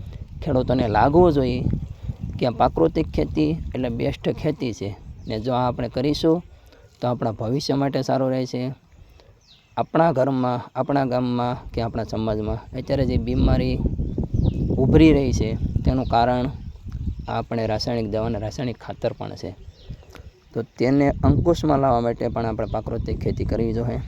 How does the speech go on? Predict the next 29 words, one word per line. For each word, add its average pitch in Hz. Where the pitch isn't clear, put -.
એટલા 139
માટે 139
આ 123
જીવામૃતનો 131
ઉપયોગ 131
અમે 135
આજે 135
કરીશું 151
ને 123
તે 131
જીવામૃત 135
થકી 135
આ -
માંડવી 120
છે, 127
જે 120
મગફળી 143
છે 143
ઓગણચાલીસ 113
નંબર, 117
ત્યાં 127
મગફળીમાં 120
આપીશું. 107
આ 131
મગફળી 131
તમે 135
જોઈ 135
શકો 98
છો, 104